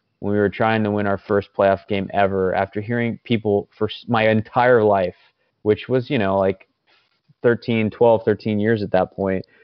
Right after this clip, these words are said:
say that the Saints would never win a playoff game, and to lose at home to the Falcons after they led, I mean, I cried, and I just remember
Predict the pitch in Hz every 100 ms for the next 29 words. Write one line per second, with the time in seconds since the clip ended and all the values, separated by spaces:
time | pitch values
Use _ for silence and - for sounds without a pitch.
0 | _ - 120 107 113 - 120 113 110 101
1 | 104 107 107 104 90 104 107 104 - 98
2 | 92 92 95 _ _ _ _ 104 104 113
3 | 110 120 120 101 110 113 98 95 101 101
4 | 101 101 98 98 107 95 - _ _ _
5 | 95 92 92 95 98 95 95 98 95 -
6 | _ _ - 110 - 107 101 95 92 -
7 | 95 98 107 104 101 98 98 98 95 92